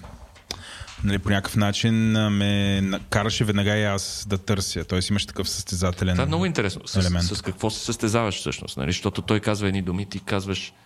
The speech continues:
Speaker 2: „А, всъщност“.
Speaker 1: Ами, скоростта е състезанието и очевидно
Speaker 2: Аха.
Speaker 1: този, който най-бързо и най-ритмично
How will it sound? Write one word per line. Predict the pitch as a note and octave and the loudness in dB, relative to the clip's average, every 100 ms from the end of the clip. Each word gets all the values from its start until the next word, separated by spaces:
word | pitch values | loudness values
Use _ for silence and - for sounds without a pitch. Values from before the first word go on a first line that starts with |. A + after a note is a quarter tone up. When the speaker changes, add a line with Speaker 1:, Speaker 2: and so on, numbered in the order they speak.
| _ _ _ _ - | _ _ _ _ -4
Speaker 2:
„А, | E3 | -2
всъщност“. | D3+ D3+ F3 - - - - - - - | -2 -2 -2 -4 -12 -20 -20 -20 -20 -8
Speaker 1:
Ами, | G#2 G2 | -4 -2
скоростта | - F2 F2+ - | 0 0 0 0
е | F2+ | 0
състезанието | - A#2+ C3 D#3+ D3 | 2 2 4 2 2
и | G2+ | 0
очевидно | - G#2+ A2 | 0 0 2
Speaker 2:
Аха. | G#2 | 2
Speaker 1:
този, | A2 A2 | 2 2
който | - A2 A2+ | 2 0 2
най-бързо | G#2+ G2+ G#2+ G2+ G#2 G2 | 2 2 0 0 0 2
и | G2+ | 2
най-ритмично | G2 G2 F#2+ F#2+ F#2 - F#2+ F2+ E2+ | 2 0 0 0 0 2 2 2 0